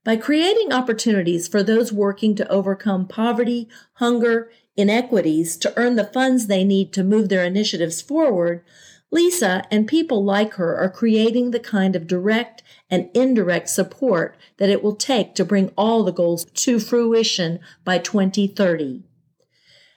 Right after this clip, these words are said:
Get in touch to let us know about your own work to realize the global goals.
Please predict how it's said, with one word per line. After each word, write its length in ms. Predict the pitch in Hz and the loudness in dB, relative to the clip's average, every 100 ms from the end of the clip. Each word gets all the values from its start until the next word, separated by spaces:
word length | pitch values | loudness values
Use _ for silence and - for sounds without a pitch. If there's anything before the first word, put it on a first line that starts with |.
| _ - | _ -2
Get 160 | 359 | 0
in 140 | 392 392 | 2 2
touch 320 | 339 277 - | 0 -2 0
to 100 | 208 | 0
let 200 | 220 214 | 2 2
us 180 | 208 220 | 0 2
know 160 | 208 | 2
about 300 | 190 190 180 | 2 0 0
your 180 | 185 - 190 | 0 0 0
own 340 | 214 220 220 | 2 4 2
work 320 | 165 143 - | 0 -4 -6
to 100 | - | -4
realize 640 | 175 208 208 190 160 156 160 | 0 2 2 2 0 -2 -4
the 100 | 175 | -4
global 380 | 180 170 170 185 | 0 -2 -2 -2
goals. 640 | 180 151 135 143 - | -2 -2 -4 -6 -6